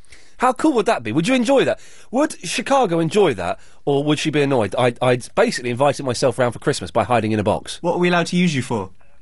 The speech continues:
Speaker 1: Whatever you fancy.
Speaker 2: You'd
Speaker 1: No.
Speaker 2: be wicked.
Speaker 1: All right, well, you know, just order me around and stuff all day, but you have to, then you feed me dinner and stuff. And then by lunchtime, I, I get tired and sleep.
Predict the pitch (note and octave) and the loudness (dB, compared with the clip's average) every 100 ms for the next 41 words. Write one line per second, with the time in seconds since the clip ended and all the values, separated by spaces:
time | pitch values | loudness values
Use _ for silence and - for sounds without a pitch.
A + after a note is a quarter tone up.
0 | - - - - - - - G2+ F#2+ F#2 | -20 -20 -18 -18 -18 -20 -2 0 0 0
1 | G2+ B2+ - E2 - - - - - - | 0 0 -4 -10 -12 -18 -20 -20 -20 -20
2 | - - - D4+ - G#3 C#4 - A2 - | -20 -20 -4 0 0 -2 -6 -6 -6 0
3 | F#3 - A#3+ D4+ C#3 - B3+ A#3+ G#3 G#3 | 0 0 -2 0 0 0 0 2 4 2
4 | A3 A#3 D3 - A#2 A2+ G#2 F#2+ D3+ F#3 | 4 0 -2 -4 -4 -2 -4 -4 -2 2
5 | F3+ D#3+ D3+ - E3 E3 D#3+ - D3+ C#3 | 2 2 -4 -6 -2 0 0 -2 -2 0
6 | D#3+ C3 F#2 E2+ F2+ E2 - - - - | 2 0 0 -6 -8 -8 -14 -20 -20 -8
7 | C3 C#3+ C#3+ D3 D3 - A2+ G#2+ G2+ G#2+ | -2 2 2 2 0 -2 -6 -4 -4 -4
8 | A2+ - G#2+ F#2+ F2 G#2 - | -6 0 0 0 -2 -4 -4